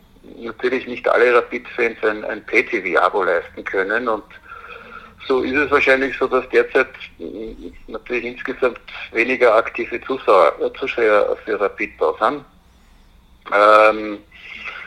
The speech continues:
ich selbst glaub, ich bin ein bisschen mehr in den sozialen Medien unterwegs als vorher, äh, um mich eben dort mit Rapidlern auszutauschen, Berichte nachzulesen und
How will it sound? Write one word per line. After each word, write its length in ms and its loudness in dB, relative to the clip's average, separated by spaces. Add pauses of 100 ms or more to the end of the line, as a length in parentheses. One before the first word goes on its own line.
(600)
ich 220 -12 (140)
selbst 300 2 (100)
glaub, 380 4
ich 320 -6
bin 180 0
ein 160 2
bisschen 340 -4
mehr 220 4
in 80 -2
den 140 -6
sozialen 540 0
Medien 280 -2
unterwegs 600 -2 (100)
als 140 -6 (120)
vorher, 480 2 (240)
äh, 40 -18
um 1000 -10
mich 200 -8
eben 220 -6
dort 320 -2
mit 160 -10 (840)
Rapidlern 520 -4
auszutauschen, 1040 -2 (280)
Berichte 400 -12
nachzulesen 800 -2
und 120 -14